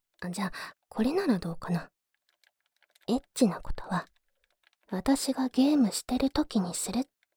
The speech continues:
てことで。うん。ゲームしながらエッチってわけだね。それなら、エッチの間にも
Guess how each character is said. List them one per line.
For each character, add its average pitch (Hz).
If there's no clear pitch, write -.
て -
こ -
と -
で。 -
う 175
ん。 156
ゲ 302
ー -
ム 220
し -
な 262
が 320
ら 311
エ 311
ッ -
チ -
っ -
て 190
わ 151
け -
だ -
ね。 -
そ -
れ 240
な 311
ら、 214
エ 240
ッ 247
チ 214
の 170
間 208
に 220
も 180